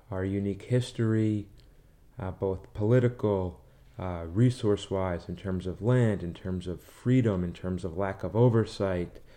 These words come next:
um, has led to you and I being able to really create on a scale that is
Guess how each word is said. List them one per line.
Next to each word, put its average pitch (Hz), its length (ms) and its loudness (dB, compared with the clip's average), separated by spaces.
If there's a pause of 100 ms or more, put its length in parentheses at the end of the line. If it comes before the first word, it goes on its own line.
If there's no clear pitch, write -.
(500)
um, 87 560 -8 (380)
has - 340 -10
led 101 540 2 (460)
to 101 120 -4
you 98 260 4
and 101 120 4
I 98 180 2
being 92 240 0
able 90 240 -2
to 90 240 -6
really 90 300 0
create 95 800 -2 (480)
on 87 160 -6
a 87 60 -8
scale 107 760 2 (440)
that 87 420 -4 (340)
is 92 300 -4